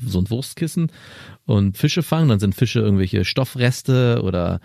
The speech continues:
Puppen oder ein Teddybär. Und die Fische dann aufgeschnitten werden müssen und ausgenommen werden müssen. Und ich frage ihn, „Hey, gib mir mal ein Messer.“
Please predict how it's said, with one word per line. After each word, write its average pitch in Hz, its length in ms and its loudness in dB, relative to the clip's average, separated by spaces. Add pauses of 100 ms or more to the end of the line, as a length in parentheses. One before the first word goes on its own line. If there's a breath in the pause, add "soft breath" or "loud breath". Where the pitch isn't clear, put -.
(180 loud breath)
Puppen 135 600 2
oder 101 140 2
ein 95 100 0
Teddybär. 143 560 0 (460 loud breath)
Und 113 160 0
die 110 40 0
Fische 143 220 0
dann 117 100 4
aufgeschnitten 123 680 0
werden 98 240 2
müssen 104 200 -2
und 98 100 0
ausgenommen 107 540 0
werden 98 160 0
müssen. 104 140 0
Und 107 60 0
ich 98 100 -2
frage 110 200 -6
ihn, 113 80 2
„Hey, 120 140 4
gib - 160 -4
mir 110 60 2
mal 101 120 2
ein 95 100 0
Messer.“ 139 380 0